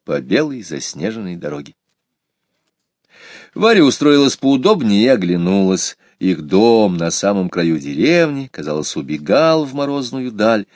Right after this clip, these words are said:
становился все меньше и меньше, а навстречу двигался лес, белый, мохнатый от инея, хмурый, притихший. Ребята въехали под укрытые снегом ветви.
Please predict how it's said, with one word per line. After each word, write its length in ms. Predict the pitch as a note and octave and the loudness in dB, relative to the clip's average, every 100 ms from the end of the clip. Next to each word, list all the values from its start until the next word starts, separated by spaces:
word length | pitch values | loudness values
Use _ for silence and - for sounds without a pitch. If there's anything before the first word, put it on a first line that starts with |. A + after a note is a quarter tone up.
| _ | _
становился 560 | - - D#2+ D#2+ D#2 D#2 | -20 -10 -6 -6 -6 -8
все 200 | - D#2 | -10 -8
меньше 600 | D2 A2+ D#3 D3 - B2+ - _ - | -4 -2 -2 -6 -10 -12 -18 _ -16
и 80 | |
меньше, 640 | C#2 C#2+ F#2 G#2+ G2 - F2+ _ _ _ _ | -12 -6 -4 -4 -6 -10 -14 _ _ _ _
а 140 | F2+ | 0
навстречу 680 | G#2+ B2 - - A#3 - F#2 | 2 0 -2 0 0 0 -4
двигался 580 | D#2+ D#3+ C3 F2+ - D#2 | -2 -4 -4 -6 -6 -6
лес, 600 | D2+ G2 G2+ - - - | 0 2 2 0 -6 -14
белый, 800 | B2+ B2 F3 A3 G3 F3 D#3 G2 | -14 0 2 2 2 0 -2 -4
мохнатый 800 | D2+ D#2+ - - E2+ - E2 D#2 | -6 -8 -8 -6 -6 -6 -6 -4
от 240 | D#2 - | -4 -4
инея, 400 | C#3+ D#3 A#2+ F#2+ - _ _ | -6 -4 -4 -6 -10 _ _
хмурый, 800 | - - - E3+ - B2+ A2 - _ | -18 -16 -8 -4 -2 -2 -4 -6 _
притихший. 800 | _ D#2 - - F#2+ - - F#2 _ _ _ _ _ _ _ _ _ _ | _ -10 -10 -10 -10 -10 -12 -14 _ _ _ _ _ _ _ _ _ _
Ребята 580 | - D3+ F3 A#3+ F#3+ A2 | 0 2 2 0 2 0
въехали 560 | G2 A#2+ G#3 - E3+ E3 | 2 2 0 0 0 0
под 220 | - F2 | -2 -4
укрытые 420 | F2 - - F#2 | -4 -4 -4 -4
снегом 460 | E2+ F#2 A#2+ F#2+ D#2+ | -6 -4 -4 -4 -6
ветви. 480 | C#2+ D2 - D2+ | -8 -10 -10 -20